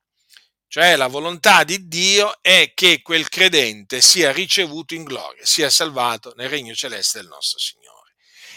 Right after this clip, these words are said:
E allora il Signore naturalmente non lo guarisce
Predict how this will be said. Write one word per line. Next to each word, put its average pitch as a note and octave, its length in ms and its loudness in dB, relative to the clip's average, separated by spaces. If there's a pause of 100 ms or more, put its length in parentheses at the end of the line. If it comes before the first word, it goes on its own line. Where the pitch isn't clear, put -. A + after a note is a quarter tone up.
(120)
E - 80 -2
allora F#3+ 340 6
il G3+ 420 4
Signore D#3+ 800 2
naturalmente D#3+ 760 -6
non E3+ 400 -6
lo F3+ 120 -4
guarisce F3 840 0